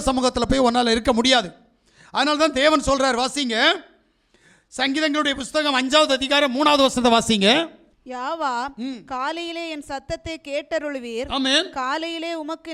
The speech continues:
Speaker 2: நேரே வந்து ஆயத்தமாகி காத்திருப்பேன்.
Speaker 1: ஆமென். காத்திருக்கிறதனுடைய விசேஷம் என்ன அப்படின்னா, காலையில ஆறு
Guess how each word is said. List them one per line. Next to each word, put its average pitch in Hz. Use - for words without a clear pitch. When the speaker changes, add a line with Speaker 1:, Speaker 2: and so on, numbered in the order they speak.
Speaker 2:
நேரே 330
வந்து 311
ஆயத்தமாகி 320
காத்திருப்பேன். 262
Speaker 1:
ஆமென். 208
காத்திருக்கிறதனுடைய 208
விசேஷம் 233
என்ன 190
அப்படின்னா, 123
காலையில 247
ஆறு 294